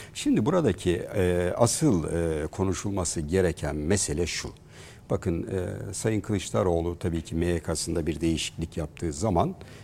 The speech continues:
ne yaptı? E, teşkilat başkanlığını kendine bağladı. Yani daha önceki teşkilat başkanını görevden alarak teşkilat başkanlığını kendine bağladı.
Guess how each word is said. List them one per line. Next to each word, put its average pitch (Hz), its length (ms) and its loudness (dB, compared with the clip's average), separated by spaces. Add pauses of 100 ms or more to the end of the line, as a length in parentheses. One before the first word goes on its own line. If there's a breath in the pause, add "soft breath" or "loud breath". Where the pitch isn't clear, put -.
(120)
ne - 80 4
yaptı? 120 540 4 (200)
E, 87 320 2 (800)
teşkilat 135 440 2
başkanlığını 92 500 4
kendine 78 440 2
bağladı. 60 300 -8 (160)
Yani 87 360 0
daha 104 200 6
önceki 78 320 -2
teşkilat 98 500 0
başkanını 71 420 -4
görevden 78 400 -2
alarak 120 340 0
teşkilat 117 460 -4
başkanlığını 73 500 -4 (340 loud breath)
kendine 95 420 2
bağladı. 120 480 4